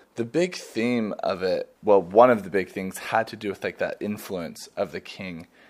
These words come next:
And this book was kinda hard for me 'cause there were parts where they were, they're very flaunting of their king. They love their king in Thailand.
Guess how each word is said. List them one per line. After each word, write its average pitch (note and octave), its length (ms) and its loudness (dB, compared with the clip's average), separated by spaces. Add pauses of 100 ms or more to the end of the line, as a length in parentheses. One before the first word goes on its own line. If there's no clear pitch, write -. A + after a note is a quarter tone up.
(200)
And - 120 -6
this A3 100 -6
book - 180 -2
was G4+ 140 2
kinda F4 240 -2
hard F#3+ 240 2
for - 120 -10
me A2 120 -4
'cause A#2 200 -8
there C#3+ 120 0
were F3 100 0
parts G#2+ 540 -2 (460)
where G2 760 4 (360)
they A2 100 -2
were, G#2+ 340 2 (440)
they're A2 260 0
very A2 320 0
flaunting G2 480 -4
of G#2 100 -2
their G2 120 -6
king. G2+ 240 -10
They F2 100 -6
love F2+ 240 -2
their F#2+ 140 -4
king F#2 600 -12
in G2 140 -16
Thailand. F#2 680 -8